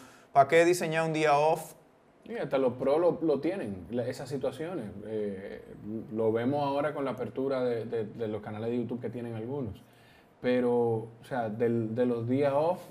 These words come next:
Speaker 2: decía de los días largos de viaje, y dijo que no hay días dentro de... Esos son diez off, pero que no toman día off, off.
Speaker 1: No, que dice que inclusive ahora son tres semanas sin estructura, pero que se mantienen activos.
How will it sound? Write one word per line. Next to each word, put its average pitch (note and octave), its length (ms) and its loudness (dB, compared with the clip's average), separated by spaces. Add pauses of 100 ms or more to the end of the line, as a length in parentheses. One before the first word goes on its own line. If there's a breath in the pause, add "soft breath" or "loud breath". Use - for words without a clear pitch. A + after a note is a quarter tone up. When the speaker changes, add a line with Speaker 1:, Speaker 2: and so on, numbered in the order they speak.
(200)
Speaker 2:
decía C3 800 0
de B2 220 -2
los A#2+ 120 2
días B2+ 200 -2
largos C3+ 260 -2
de C3 80 -2
viaje, D#3+ 460 -4 (520 loud breath)
y D3+ 220 2
dijo B2+ 460 2
que A#2 500 -2 (100)
no B2+ 300 -4
hay C3+ 200 -2
días B2 380 -4 (140)
dentro A#2+ 420 -4
de... A2+ 160 -2
Esos C#3+ 160 -12
son D#3 220 -4
diez D#3+ 440 -2
off, G2+ 180 -4 (680 soft breath)
pero A2+ 220 -2
que A2 80 -10
no A2+ 200 -8
toman A2+ 560 -8
día A2 580 -4
off, A#2 220 0 (260)
off. A#2 220 0 (160)
Speaker 1:
No, G#2+ 400 -6 (240)
que C3 80 -2
dice C3 240 2
que C#3 60 0
inclusive A#2+ 400 4
ahora B2+ 360 6
son A#2+ 300 -2
tres B2+ 180 2
semanas B2 500 0
sin A#2 140 -2
estructura, B2+ 680 -2
pero A2+ 140 -2
que G#2+ 60 -6
se G#2+ 80 -8
mantienen A2 400 -4
activos. E3 480 -4